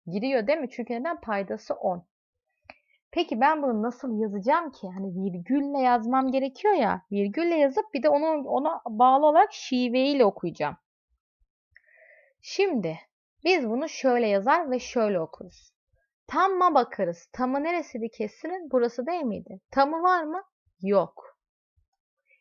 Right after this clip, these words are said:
E, birleşik kesir değil bu. Tama çeviremem. Basit kesir. O zaman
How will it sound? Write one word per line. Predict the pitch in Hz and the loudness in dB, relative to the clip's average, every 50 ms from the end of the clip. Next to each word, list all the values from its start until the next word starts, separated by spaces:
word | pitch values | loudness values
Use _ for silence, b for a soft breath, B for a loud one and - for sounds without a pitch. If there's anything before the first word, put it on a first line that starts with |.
| _ _ | _ _
E, | 233 196 | 0 2
birleşik | 185 214 254 254 277 285 277 - 359 339 - | 2 0 2 2 2 2 0 -2 -6 -8 -6
kesir | - 330 294 - - - - 269 254 262 _ | -4 -4 -4 -4 -4 0 0 0 0 0 _
değil | 190 208 214 214 214 202 180 | 0 0 2 2 0 -2 -2
bu. | 165 185 214 247 254 _ _ _ | -2 -2 -4 -4 -6 _ _ _
Tama | - - 226 220 233 254 | -4 -2 0 0 0 -2
çeviremem. | - - - 220 208 220 233 254 247 220 208 214 226 220 - | -2 -2 -2 0 2 4 4 4 4 2 0 -2 -4 -2 -4
Basit | 202 202 - - 220 - | -4 -4 -4 -10 -12 -10
kesir. | - - 185 180 - - - - _ B B B B B B B B - | -8 -8 -8 -8 -6 -8 -8 -8 _ B B B B B B B B 4
O | 277 339 | 4 4
zaman | 339 330 294 262 233 214 196 185 180 190 | 6 4 2 4 4 2 0 0 -4 -8